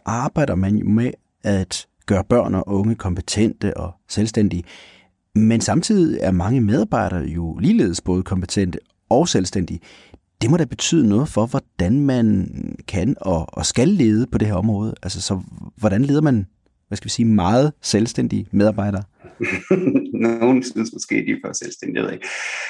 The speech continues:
Speaker 2: Øh, nej, det er, det er jo noget af det, jeg personligt elsker ved, ved det her område, fordi at kerneopgaven er at få børn og unge eller mennesker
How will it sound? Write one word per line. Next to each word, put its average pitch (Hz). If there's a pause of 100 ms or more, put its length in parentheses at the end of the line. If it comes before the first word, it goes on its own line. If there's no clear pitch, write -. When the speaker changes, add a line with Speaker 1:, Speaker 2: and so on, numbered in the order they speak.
(180)
Speaker 2:
Øh, -
nej, -
det 156
er, 117
det -
er 170
jo 151
noget 120
af 110
det, 120
jeg 131
personligt 98
elsker 117
ved, 95 (240)
ved 95
det 107
her 104
område, 101
fordi 98 (100)
at -
kerneopgaven 95 (260)
er 98 (340)
at 101
få - (280)
børn 98
og 92
unge 98
eller 87
mennesker 90